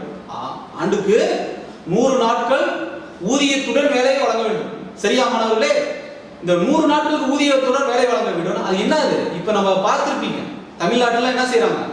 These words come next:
நம்ம கிராமத்துலலாம் பார்த்திருப்பீங்க. அதாவது கிராமம், ஊராட்சியில, ஊராட்சி கிராம ஊராட்சி எல்லாத்துலயும் பார்த்திருப்பீங்க. இந்த மகாத்மா காந்தி தேசிய ஊரக வேலைவாய்ப்பு திட்டங்கள், நூறு நாள் வேலைவாய்ப்பு திட்டங்கள் கொண்டு வராங்க. கிராமப்புறங்களில் சாலைகள் அமைப்பது, கால்வாய்கள் வெட்டுவது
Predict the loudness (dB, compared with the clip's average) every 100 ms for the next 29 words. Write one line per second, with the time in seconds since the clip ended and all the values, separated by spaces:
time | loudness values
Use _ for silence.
0 | -8 -12 -18 -20 -8 -4 0 0 0 0
1 | 0 2 2 0 -2 -4 -6 -4 -2 0
2 | 0 0 0 2 2 2 0 0 -4 -6
3 | -8 -14 -18 -14 -2 0 0 0 -4 -6
4 | -8 -12 -16 -12 -4 -2 0 0 0 0
5 | 0 0 0 0 0 -2 -2 -6 -6 -8
6 | -12 -16 -6 -2 0 0 0 0 -2 -2
7 | -2 -2 -2 -2 0 2 2 2 0 -2
8 | -4 -4 -4 -2 -4 -6 -8 -6 -4 -2
9 | -2 0 0 0 0 -2 -4 -6 -6 -4
10 | -4 -4 -4 -8 -12 -16 -18 -10 -2 0
11 | 2 2 2 2 2 2 2 0 -2 0
12 | 0 2 0 0 0 -2 -2 0 2 2
13 | 2 0 -4 -10 -14 -16 -18 -20 -6 -2
14 | 0 2 2 2 2 2 0 0 2 4